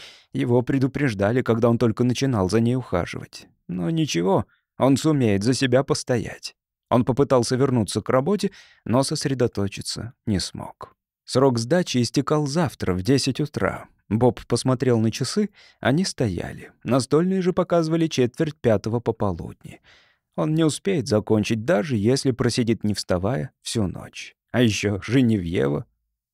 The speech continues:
Опять зазвонил телефон, Боб снял трубку и положил рядом.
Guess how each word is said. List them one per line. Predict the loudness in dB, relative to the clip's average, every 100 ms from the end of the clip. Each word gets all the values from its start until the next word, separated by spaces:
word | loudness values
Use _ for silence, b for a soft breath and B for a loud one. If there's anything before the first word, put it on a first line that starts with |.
| _ _
Опять | 0 4 2 2
зазвонил | 0 2 2 2
телефон, | 2 0 2 0 -2 B B B
Боб | 0 0 0
снял | 0 0
трубку | 2 -2 -2 -2
и | -2
положил | 0 0 0 0
рядом. | -2 -6 -10 -18